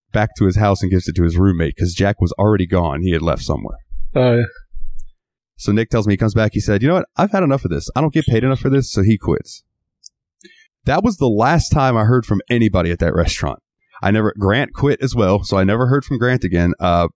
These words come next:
Speaker 1: Brandon's my friend on Facebook, and I ha-, bartender Brandon, haven't heard from him since, and I never heard from the owner. So it was like Nick quit, and I lost my job because of it. I was like, "What the
Speaker 2: Wow.
Speaker 1: fuck?"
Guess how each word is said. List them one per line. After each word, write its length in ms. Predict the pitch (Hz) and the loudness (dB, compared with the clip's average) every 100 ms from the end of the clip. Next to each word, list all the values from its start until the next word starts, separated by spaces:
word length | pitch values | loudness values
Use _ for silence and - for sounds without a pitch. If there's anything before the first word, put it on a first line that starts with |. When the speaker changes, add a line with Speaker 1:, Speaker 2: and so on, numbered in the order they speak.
| - | 0
Speaker 1:
Brandon's 400 | 110 139 156 127 | 0 2 -2 -2
my 120 | 120 | -2
friend 180 | 139 117 | 0 -2
on 80 | |
Facebook, 380 | 98 135 - 90 | 0 -2 0 -4
and 100 | 90 | 0
I 60 | 87 | 0
ha-, 140 | 104 92 | 0 -2
bartender 400 | 113 117 92 82 | -2 0 0 0
Brandon, 320 | 90 85 95 | -2 -2 -6
haven't 240 | - 110 110 | -4 -2 2
heard 180 | 123 - | 0 0
from 120 | 87 | 0
him 160 | 117 | 0
since, 280 | - 80 78 | 0 -2 -4
and 140 | - 98 | -2 -2
I 100 | 117 | 0
never 320 | 98 104 104 | 0 2 2
heard 160 | 110 101 | 2 0
from 140 | 95 | 0
the 100 | 92 | 2
owner. 280 | 98 78 67 - - - | 2 0 -6 -14 -20 -6
So 180 | - 117 | -2 0
it 80 | |
was 100 | 120 | 0
like 220 | 143 131 98 | 0 0 0
Nick 300 | 107 123 _ | 0 0 _
quit, 340 | - 135 156 | 0 0 0
and 120 | 113 104 | -2 0
I 80 | 123 | 0
lost 300 | 113 120 110 | 0 0 0
my 140 | 95 | 0
job 280 | 90 107 87 | 2 2 2
because 280 | 87 90 87 | 0 0 0
of 80 | 87 | 0
it. 80 | 95 | 0
I 40 | |
was 80 | 98 | 0
like, 100 | 107 | -2
"What 140 | 123 | 0
the 80 | 151 | 0
Speaker 2:
Wow. 360 | 135 139 135 135 | 2 2 2 2
Speaker 1:
fuck?" 140 | 131 | 0